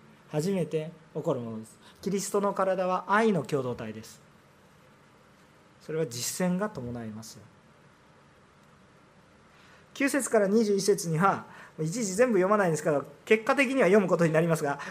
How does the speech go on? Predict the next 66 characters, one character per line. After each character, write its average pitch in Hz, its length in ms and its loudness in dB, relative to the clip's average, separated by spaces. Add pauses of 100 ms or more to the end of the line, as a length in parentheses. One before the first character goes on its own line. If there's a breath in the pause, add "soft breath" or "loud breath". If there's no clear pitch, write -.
(140 loud breath)
あ、 160 180 0
い 196 80 -2
ち 247 120 -4
い 208 40 -4
ち 185 100 -8
全 208 160 6
部 165 80 2
読 180 140 2
み 190 80 -2
ま 175 60 0
せ 151 120 -4
ん。 - 120 -10
し - 100 -14
か 247 140 4
し、 196 280 4 (320 loud breath)
こ 240 120 6
の 247 380 4
私 269 220 6
た 254 120 4
ち 214 80 0
が 180 100 6
救 - 240 0
わ 247 140 8
れ 240 100 8
る 233 160 6
と、 240 380 6 (240)
ま 220 100 2
あ、 202 40 2
聖 247 160 10
霊 247 100 10
に 254 80 4
よ 254 80 6
り 226 80 0
賜 240 260 2
物 269 180 2
が 254 120 4
与 277 180 4
え 285 40 6
ら 285 100 6
れ 226 60 2
て 175 80 2
き 160 80 -6
ま 135 100 -2
す。 - 100 -14 (180 loud breath)
そ 226 140 4
し 220 60 2
て 233 100 10
主 320 200 4
の 294 120 8
御、 220 540 2
御 226 60 6
心 277 340 6
の 277 100 6
ま 277 140 4
ま 269 80 4
に 220 100 4
そ 240 140 4
れ 247 180 6
が 262 460 2 (120)
行 226 280 4
わ 269 200 8
れ 262 120 8
て 247 120 10
い 233 60 8
く 226 120 -2
と、 254 340 8